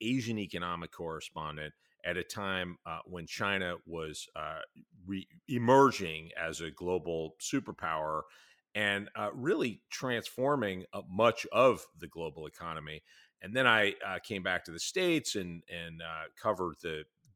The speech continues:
first I did international economics out of the New York Bureau for the Post, and then I jumped to the New York Times just in time for the Great Recession. Uh, and I covered the Great Recession and the,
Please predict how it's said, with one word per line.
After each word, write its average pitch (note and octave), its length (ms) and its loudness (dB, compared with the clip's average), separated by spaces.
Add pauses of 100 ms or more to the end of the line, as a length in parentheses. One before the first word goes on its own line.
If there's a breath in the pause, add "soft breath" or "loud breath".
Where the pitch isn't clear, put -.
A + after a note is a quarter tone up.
(380)
first B2 260 2
I F2 60 2
did E2 180 -2
international D#2+ 560 -8
economics A#2+ 540 -2
out E2+ 120 0
of D#2 60 -6
the D2+ 80 -10
New D#2 80 -10
York C3 300 0
Bureau A2+ 200 4
for F2 120 -8
the - 80 -6
Post, G#2+ 400 2
and E2 100 -10
then E2 80 -10
I D#2+ 60 -8
jumped G#2 380 -4
to F2 60 -14
the E2 80 -6
New D#2 120 -6
York D#2+ 240 -6
Times D#2+ 420 -6 (340 soft breath)
just A2+ 320 0
in G#2+ 80 -4
time E2+ 380 -2
for E2 180 -10
the D2+ 100 -12
Great D#2 340 -8
Recession. D#2 480 -10 (260)
Uh, D2+ 280 -6 (120)
and D#2 80 -6
I D2+ 160 -4 (400 soft breath)
covered E2+ 160 -4
the D2+ 60 -12
Great D#2 160 -8
Recession D#2+ 400 -8
and D2 100 -12
the, D2 140 -12